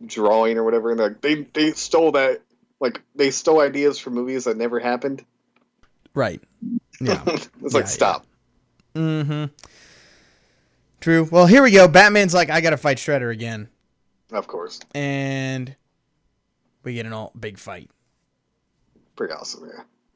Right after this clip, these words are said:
Speaker 2: It is
Speaker 1: And then
Speaker 2: pretty
Speaker 1: freaking
Speaker 2: awesome.
Speaker 1: Ra's al Ghul just beats the shit out of the Turtles.
Speaker 2: Yeah, he kinda does.
Speaker 1: I mean, this is like the Ra's al Ghul who killed, uh, freaking Oliver Queen.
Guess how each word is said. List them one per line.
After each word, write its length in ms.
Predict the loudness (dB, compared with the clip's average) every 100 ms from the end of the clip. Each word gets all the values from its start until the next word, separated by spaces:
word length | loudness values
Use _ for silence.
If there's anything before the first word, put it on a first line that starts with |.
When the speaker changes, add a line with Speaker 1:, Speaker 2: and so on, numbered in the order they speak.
| _ _ _ _ _ _ _ _ _ _ _ _ _ _ _ _
Speaker 2:
It 140 | -4
is 60 | -2
Speaker 1:
And 80 | -2
then 100 | -2
Speaker 2:
pretty 200 | -2 -2
Speaker 1:
freaking 20 |
Speaker 2:
awesome. 160 | -4 -2
Speaker 1:
Ra's 220 | -2 0
al 160 | -2 -2
Ghul 280 | -2 -2
just 280 | -2 -10 -16 _ _ _ _ _
beats 280 | -12 -10 -8
the 140 | -8
shit 440 | -6 -4 0 0 0
out 160 | -2
of 60 | -4
the 60 | -8
Turtles. 580 | -8 -4 -4 -4 -6 -10 -18 _ _ _ _ _ _ _ _ _ _ _ -20
Speaker 2:
Yeah, 200 | -16 -14
he 100 | -12
kinda 240 | -10 -10
does. 560 | -10 -10 -10 -12 -14 -14 _ _ _ _ _
Speaker 1:
I 20 | -2
mean, 120 | 0
this 100 | 0
is 100 | 0
like 140 | 0
the 140 | 0 0
Ra's 240 | 0 0
al 100 | -2
Ghul 180 | -2 -4
who 160 | -6 -6
killed, 300 | 0 2 2
uh, 180 | 0 -2
freaking 280 | -6 -6
Oliver 280 | -4 -4 -4
Queen. 400 | -6 -6 -6 -8